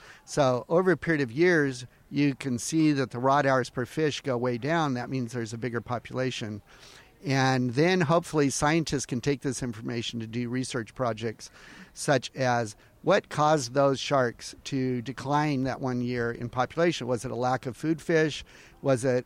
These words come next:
an influx of cold fresh water from a lot of rain and snow in the Sierras? Um, or warm temperatures, El Nino? All these factors come into play. And I'm not the scientist. I find out all the information and give the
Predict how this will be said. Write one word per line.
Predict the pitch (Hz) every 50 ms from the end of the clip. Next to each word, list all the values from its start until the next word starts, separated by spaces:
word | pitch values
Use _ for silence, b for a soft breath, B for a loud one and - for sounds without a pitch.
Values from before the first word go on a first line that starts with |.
| _
an | - 131 123 117 110
influx | - 120 143 143 143 - - 147 135 127 -
of | - 120 -
cold | - - 143 139 135 135 123
fresh | - - 131 117 - -
water | 139 135 135 143 143 143
from | 131 - - 135
a | 127
lot | 123 120 117 120
of | 117 104 110
rain | 123 123 131 131 131
and | 123 113
snow | - - 139 131 123
in | 120 113
the | 110 101
Sierras? | - - 156 160 160 160 156 156 156 139 - - B B B B B B B B -
Um, | 156 139 135 131 127 120 113 110 110 - _ _ _ _ _ _ _ _ _ - -
or | 147 135 131
warm | 127 117 120 127 135 156 156 143
temperatures, | - 147 147 143 139 - - 151 139 139 143 127 127
El | - - 127 123
Nino? | 123 135 135 135 139 135 131 131 131 120 B B B B B
All | - 131 147 160 170
these | 175 175 -
factors | - - 156 151 156 - 151 127 -
come | - 139 131
into | 135 127 120
play. | 113 - - 143 143 135 123 107 107 107 b b b b b b _ -
And | - 135 131 127 123 120 117 113
I'm | 131 151 170 170
not | 165 151 143
the | - 139
scientist. | - - 139 131 139 135 123 - 135 107 - -
I | - 135 143
find | 139 - - 143 139 135 131
out | 131 123 120 - -
all | 135 127
the | 123 127 120
information | 131 135 123 - 127 120 127 131 127 - - 131 117 120 -
and | - 120 127 117
give | 120 127 127 123 117
the | 120 120 113 110 107